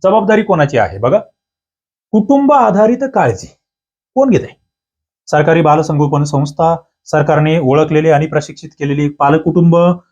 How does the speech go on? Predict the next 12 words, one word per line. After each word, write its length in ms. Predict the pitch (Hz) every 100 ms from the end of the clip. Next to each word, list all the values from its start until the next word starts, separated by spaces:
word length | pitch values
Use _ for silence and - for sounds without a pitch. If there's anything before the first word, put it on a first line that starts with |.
| _ _ _ _ _ -
अ, 240 | 127 131 135
फक्त 260 | 185 185 240
खाजगी 320 | 190 170 170 190
संस्था, 460 | 170 160 170 165 165 _ -
सार्वजनिक 560 | - 175 190 208 233
क्षेत्रातील 480 | 226 196 165 165 190
उपक्रम. 460 | 156 135 131 113 107
बघा, 240 | 135 226
बालसंगोपन 1000 | 127 151 190 247 262 262 185 175 185 196 226
योजनेअंतर्गत 880 | 139 131 139 170 240 214 190 180 185
म्हटलेलं 260 | 117 95 95
आहे. 140 | -